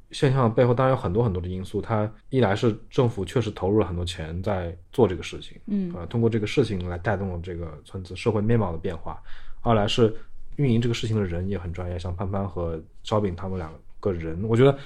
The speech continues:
Speaker 1: 换了其他人不一定有这个效果。三来是他们本身的这种移民的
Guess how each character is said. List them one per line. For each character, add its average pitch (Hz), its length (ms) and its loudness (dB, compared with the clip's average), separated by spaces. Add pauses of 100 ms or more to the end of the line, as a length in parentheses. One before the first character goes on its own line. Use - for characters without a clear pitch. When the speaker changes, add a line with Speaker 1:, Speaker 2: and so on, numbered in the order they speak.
(140)
Speaker 1:
换 156 260 12
了 120 160 10
其 - 140 0
他 131 100 8
人 107 180 6
不 123 220 4
一 117 60 10
定 147 100 6
有 104 120 4
这 82 60 -4
个 78 60 -6
效 - 180 -8
果。 - 240 -12
三 147 240 6
来 131 120 8
是 131 240 4 (400)
他 - 140 2
们 135 140 6
本 85 160 4
身 113 220 2
的 110 80 6
这 101 160 -4
种 85 320 -6 (380)
移 95 160 -4
民 90 200 -2
的 85 440 -6